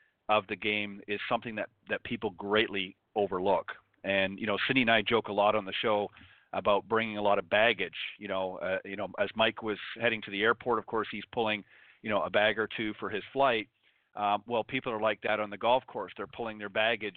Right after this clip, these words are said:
with them to the first tee. Um, you know, I, I played a bad round last week, or, you know, I wasn't hitting it good out in the range, or whatever the case may be. They're now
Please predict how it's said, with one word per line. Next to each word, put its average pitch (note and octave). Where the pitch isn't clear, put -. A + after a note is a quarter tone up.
with G#2+
them G2+
to G#2+
the G2
first G2
tee. B2
Um, F#2+
you G2+
know, G2+
I, F#2+
I F2+
played A2+
a G#2
bad G#2+
round A2
last G#2+
week, A2
or, E2+
you G#2+
know, G2
I F#2
wasn't G#2+
hitting A#2+
it F#2
good A2+
out G#2+
in -
the G2
range, G#2
or F#2+
whatever A2+
the G#2
case G#2+
may G2
be. G2+
They're G#2+
now A2